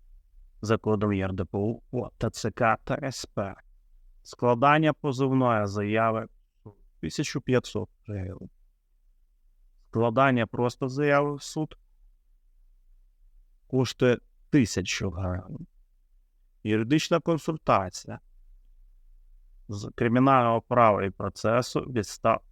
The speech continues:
до трьохсот доларів С Ш А. Також я консультую з податкового права, як вести бізнес і автомобіль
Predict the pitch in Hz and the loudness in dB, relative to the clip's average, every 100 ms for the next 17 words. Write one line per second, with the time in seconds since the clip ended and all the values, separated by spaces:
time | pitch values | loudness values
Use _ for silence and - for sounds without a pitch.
0 | - - - - 135 117 107 - - 107 | -20 -20 -12 -6 -4 -2 -4 -4 0 -2
1 | - - - 110 101 95 95 101 _ _ | -2 -16 -6 0 0 0 -4 -6 _ _
2 | _ - 131 - - 95 98 - - - | _ -4 -2 -2 0 0 -2 -8 -20 -20
3 | - - - - - - _ _ _ _ | -20 -20 -20 -20 -20 -20 _ _ _ _
4 | _ - 147 151 143 - 135 123 - 120 | _ 0 0 2 -4 -2 0 0 0 -4
5 | - 123 - - 113 98 110 113 _ _ | -2 -6 -6 -4 -4 -4 -12 -18 _ _
6 | _ _ _ _ - - 123 120 - - | _ _ _ _ -6 -2 2 2 0 -6
7 | 110 95 90 92 95 - 107 104 117 - | -4 -4 -4 -6 -6 -2 0 0 -4 -6
8 | 156 - - _ _ - - - - _ | -8 -14 -20 _ _ -20 -20 -20 -20 _
9 | - - 110 123 123 127 120 113 - 113 | -20 -8 4 4 4 4 4 2 -2 -6
10 | 101 110 107 101 98 - - 120 110 95 | -4 -4 -4 -6 -8 -10 -10 -6 -6 -6
11 | 127 123 135 165 | -6 -4 -2 -2